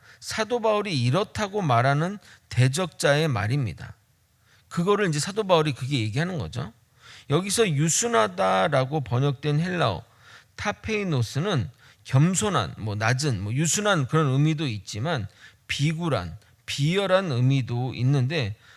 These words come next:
본문은 후자의 의미로 쓰였습니다. 그러니까 이거를 온순하다고 써 있으니까 좀 뭔가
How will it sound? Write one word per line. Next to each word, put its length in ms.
본문은 460
후자의 420
의미로 380
쓰였습니다. 720
그러니까 220
이거를 220
온순하다고 880
써 200
있으니까 640
좀 160
뭔가 340